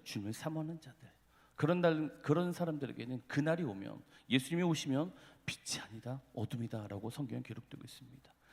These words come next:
그래서 월요일부터 토요일까지 내 멋대로 살고 주일에 와서 그냥 하나님께 예배 보는 척 가는 자들, 여러분, 하나님은 경고하십니다.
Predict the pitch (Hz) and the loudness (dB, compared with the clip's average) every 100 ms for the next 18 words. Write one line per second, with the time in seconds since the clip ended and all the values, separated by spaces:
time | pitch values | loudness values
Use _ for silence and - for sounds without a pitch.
0 | - - 151 143 165 165 160 190 175 156 | -20 -2 4 6 6 4 2 2 2 2
1 | 147 135 127 151 135 131 120 - - 160 | 4 4 4 2 2 0 -2 -4 0 4
2 | 143 123 127 135 131 151 143 113 131 135 | 6 4 0 -2 0 -2 -4 -2 2 0
3 | - - - - - 143 180 185 175 - | -2 -20 -20 -18 4 6 6 4 -2 -2
4 | 175 - - _ _ _ _ - 104 110 | -4 -6 -20 _ _ _ _ -12 -10 -12
5 | - - 113 - _ - - - 101 101 | -14 -18 -20 -20 _ -20 -14 -4 -2 -2
6 | 131 110 113 - 98 110 104 110 98 95 | -4 -4 -6 -8 -8 -8 -8 -12 -14 -18